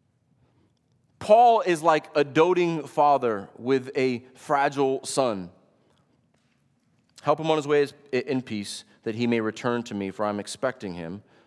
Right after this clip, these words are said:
with the brothers." Okay, maybe I haven't made my case. Look back at First Timothy chapter five. And it's interesting that I, for so long, read this in the plural. Um,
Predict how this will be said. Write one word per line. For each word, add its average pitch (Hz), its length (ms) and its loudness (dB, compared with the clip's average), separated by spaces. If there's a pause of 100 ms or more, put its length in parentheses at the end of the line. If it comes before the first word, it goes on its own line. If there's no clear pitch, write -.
(120)
with 110 120 -8
the 117 60 -6
brothers." 127 640 -2 (420)
Okay, 120 320 0
maybe 120 180 -2
I 135 60 4
haven't 135 180 -2
made 123 140 0
my 120 120 -2
case. 117 300 -8 (260)
Look 139 160 -6
back 135 220 0
at 147 60 -12
First 151 200 -4
Timothy 123 220 -2
chapter 113 280 -4
five. 85 380 -6 (1800)
And 135 260 0
it's 135 160 -4
interesting 117 640 -4
that 101 200 -2 (720)
I, 127 300 -4 (240)
for 131 100 -4
so 190 300 -2
long, 131 420 0
read 127 300 -2
this 98 480 -8 (1000)
in 120 540 -2 (240)
the 135 60 -6
plural. 127 520 -2 (640)
Um, 101 400 -4